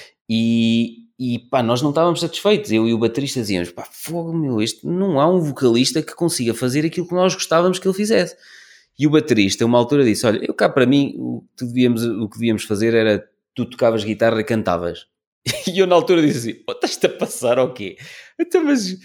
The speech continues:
com esta voz de, de cana rachada?" E um dia experimentei, tentei cantar, para já tinha dificuldade em tocar guitarra e cantar ao mesmo tempo, mas tentei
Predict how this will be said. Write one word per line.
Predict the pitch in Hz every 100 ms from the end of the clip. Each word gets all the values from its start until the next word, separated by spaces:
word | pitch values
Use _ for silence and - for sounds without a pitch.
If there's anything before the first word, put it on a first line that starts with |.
| - -
com | 208
esta | 214 180 143
voz | 117 135 143 143
de, | 127 135 127 120 113
de | 110
cana | 151 135 127
rachada?" | 120 110 113 117 113 101 - -
E | 262
um | 247
dia | 185 160
experimentei, | - 190 175 165 113 110
tentei | 143 131 - 110 101 92 82 - _ _ _ _ _ _ -
cantar, | 135 123 110 98 95
para | -
já | 101 107
tinha | 117 110
dificuldade | 104 117 - 120 113 101 90
em | 87 92 92 90 - -
tocar | - 110 98
guitarra | 95 110 92 95
e |
cantar | 110 123 196 202 202 -
ao | 101
mesmo | 104 127
tempo, | 151 - - - -
mas | 180 185
tentei | 185 170 - 123 113 113